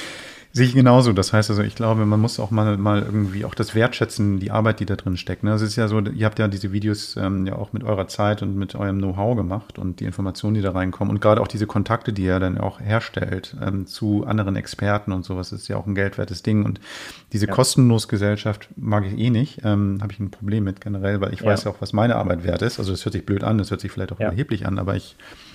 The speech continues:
Speaker 1: ähm, wenn, wenn, wenn, wenn irgendwas was wert ist, dann sollte man das auch wertschätzen. Und das ist eben halt in diesem Fall auch ein bisschen mit Kohle der Fall. Ähm, und es ist
Speaker 2: Genau.
Speaker 1: ja auch nicht so, dass ihr dann damit reich und berühmt werden wollt oder könnt.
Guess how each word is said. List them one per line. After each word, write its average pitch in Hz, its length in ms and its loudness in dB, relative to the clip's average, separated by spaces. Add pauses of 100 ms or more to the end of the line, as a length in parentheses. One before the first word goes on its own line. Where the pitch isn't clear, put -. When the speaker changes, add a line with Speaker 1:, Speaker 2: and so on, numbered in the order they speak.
(220)
Speaker 1:
ähm, 98 320 2 (600)
wenn, 113 300 2
wenn, 127 240 2
wenn, 120 220 2
wenn 123 100 2
irgendwas 135 480 4
was 110 160 0
wert 113 200 4
ist, 113 120 -4
dann 110 100 2
sollte 107 240 2
man 101 160 0
das 95 200 -4
auch - 180 -8
wertschätzen. 95 560 -2
Und 90 80 -2
das 87 140 -8
ist 98 100 -10
eben 98 160 -2
halt 92 80 0
in 90 40 -4
diesem 95 200 -4
Fall 95 160 -6
auch 95 80 -4
ein 82 60 -10
bisschen 98 180 -6
mit 87 120 -6
Kohle 92 260 0
der 87 100 -2
Fall. 92 340 -4
Ähm, 92 360 -2
und 101 180 -2
es 104 100 -4
ist - 0 -
Speaker 2:
Genau. - 160 2
Speaker 1:
ja 127 60 6
auch 113 60 6
nicht 113 120 6
so, 120 100 4
dass 104 180 2
ihr 113 100 2
dann 104 140 2
damit 101 240 2
reich 101 160 4
und 98 80 2
berühmt 101 320 2
werden 92 340 2
wollt 92 240 0
oder 90 140 -2
könnt. 107 260 0